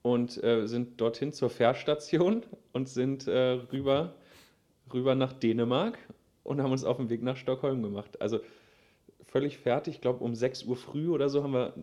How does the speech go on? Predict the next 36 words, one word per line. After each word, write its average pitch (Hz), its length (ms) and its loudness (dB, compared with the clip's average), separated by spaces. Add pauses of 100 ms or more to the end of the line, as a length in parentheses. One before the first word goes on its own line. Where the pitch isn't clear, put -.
(100)
eine 120 120 -2
Fähre 156 300 -2
genommen, 156 340 0
da 135 80 4
ging 127 180 0
die 120 80 -2
Sonne 120 240 -4
grad 143 200 -2
auf. 156 220 0 (1040)
Ähm, 113 360 -4
mega 131 340 0 (120)
cool. 151 280 2 (500)
Also 110 240 -6 (100)
es - 180 -14 (300)
war - 220 -20
auch - 140 -18
ultra 110 260 -6
witzig, 117 420 -8
aber 104 160 -2
wir 107 120 -6
waren 110 200 -2
halt 107 140 -4
mega 110 220 -6
am 101 100 -8
Arsch 123 200 -8
irgendwann. 107 280 -6 (480)
Und 113 140 -2
dann 123 140 2
haben 131 100 2
wir 127 160 2 (160)
festgestellt, 123 760 -2
wie 139 240 -6 (160)
unfassbar 170 1120 -2
weit 120 280 0
weg, 143 200 -2 (140)
ähm, 120 480 0